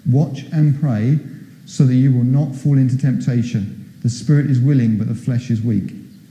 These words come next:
And we get a sense from Matthew, Mark, and Luke that Jesus, when he asked his disciples to pray, he was asking for two things. "Watch and pray with me. I need your, kind of, like, your prayerful support,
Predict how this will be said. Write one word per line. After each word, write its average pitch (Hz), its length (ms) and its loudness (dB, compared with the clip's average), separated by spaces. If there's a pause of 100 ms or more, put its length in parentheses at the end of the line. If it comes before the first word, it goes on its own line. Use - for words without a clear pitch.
(580)
And 120 100 2
we 143 100 4
get 143 160 -2
a 139 40 -4
sense 135 420 0
from 127 160 -2
Matthew, 127 320 0
Mark, 123 380 -2
and 120 180 0
Luke 113 380 -4 (520)
that 120 200 -2
Jesus, 139 480 2
when 139 120 2
he 135 120 4
asked 143 320 0
his 123 80 -2
disciples 131 520 -2
to - 60 -4
pray, 117 460 -4
he 120 140 -2
was 127 160 0
asking 131 420 -2
for 127 80 0
two 143 180 2
things. 117 560 -2 (920)
"Watch 160 300 2
and 143 160 4
pray 151 220 2
with 131 160 2
me. 165 400 2 (420)
I 165 220 2
need 143 320 4
your, 135 420 0
kind 147 160 0
of, 135 140 2
like, 131 160 2
your 131 80 0
prayerful 135 420 -2
support, 139 580 -4